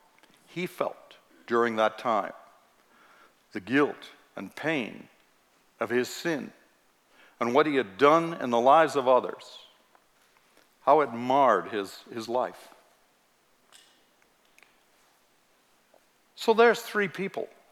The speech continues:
that are that have guilty or shameful or both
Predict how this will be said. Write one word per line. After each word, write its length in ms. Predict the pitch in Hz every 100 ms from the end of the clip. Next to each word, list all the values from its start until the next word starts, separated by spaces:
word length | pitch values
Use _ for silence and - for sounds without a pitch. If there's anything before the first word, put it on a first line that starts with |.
| _ _ _ _ _ _ _ _ _ _ _ _ _ _ _ _ _ _ _ _ _ _ _ _ _
that 240 | - 135 135 - -
are 400 | 120 117 107 - - - - _ _ _ 143
that 80 |
have 340 | 135 139 120 - - - _ _ _ _ -
guilty 540 | 117 160 156 180 180 - _ _ _ _ _ -
or 120 | 107
shameful 760 | - 151 156 160 - 170 165 - - _ _ _ _ _
or 140 | 110
both 340 | 95 123 143